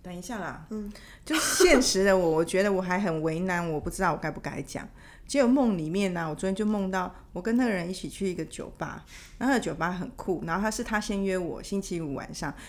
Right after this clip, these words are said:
Speaker 1: 然后就约出来喝酒，哦，我就跟他去喝酒，喝到一半很开心，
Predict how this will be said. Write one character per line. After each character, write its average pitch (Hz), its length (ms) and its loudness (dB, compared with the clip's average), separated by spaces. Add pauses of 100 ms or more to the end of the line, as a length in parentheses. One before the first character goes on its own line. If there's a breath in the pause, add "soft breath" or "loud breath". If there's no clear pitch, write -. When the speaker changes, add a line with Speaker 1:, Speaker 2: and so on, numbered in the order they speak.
(120)
Speaker 1:
然 175 100 -2
后 185 60 0
就 190 140 0
约 180 180 0
出 180 140 -6
来 170 140 -2
喝 151 200 -6
酒， - 160 -10
哦， 196 60 0
我 175 80 -2
就 165 80 -6
跟 170 100 -6
他 165 100 -6
去 165 140 -10
喝 151 200 -6
酒， - 200 -12 (240 loud breath)
喝 247 180 -2
到 240 200 4
一 190 60 2
半 196 200 2
很 - 80 -2
开 170 220 -4
心， 170 280 -6